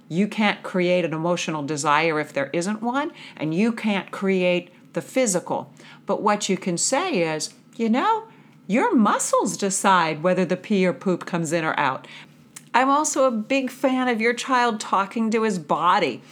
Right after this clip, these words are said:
that, "Hey, poop, hey, pee, are you still in there? Did you all come out?"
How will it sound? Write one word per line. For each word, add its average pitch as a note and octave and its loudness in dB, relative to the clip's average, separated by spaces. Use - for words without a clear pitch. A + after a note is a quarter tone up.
that, F3+ 2
"Hey, D#4+ 2
poop, C#4 0
hey, E4+ 2
pee, F4+ 0
are A#3+ 4
you D4+ 2
still G4 0
in G4 0
there? G#4 0
Did A#3 0
you F#3+ 2
all C#4+ 4
come E4+ 0
out?" F4+ 0